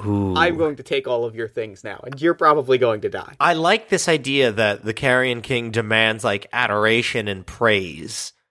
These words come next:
Speaker 1: You
Speaker 2: Mm-hmm.
Speaker 1: know, is a little bit of, like, a stuck-up noble, uh, cliche of, like,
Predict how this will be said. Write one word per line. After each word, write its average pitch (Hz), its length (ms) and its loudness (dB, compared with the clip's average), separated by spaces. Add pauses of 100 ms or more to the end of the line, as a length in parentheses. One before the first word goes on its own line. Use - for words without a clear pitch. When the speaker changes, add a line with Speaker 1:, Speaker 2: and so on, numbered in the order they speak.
(240)
Speaker 1:
You 185 80 -6
Speaker 2:
Mm-hmm. 151 80 0
Speaker 1:
know, 120 240 2
is 156 240 2
a 156 80 2
little 143 240 2
bit 127 160 2
of, 117 100 0
like, 117 220 0
a 127 80 -2
stuck-up - 600 -2
noble, 117 760 0
uh, 98 580 -2
cliche 110 840 0
of, 117 200 -2
like, 110 340 -2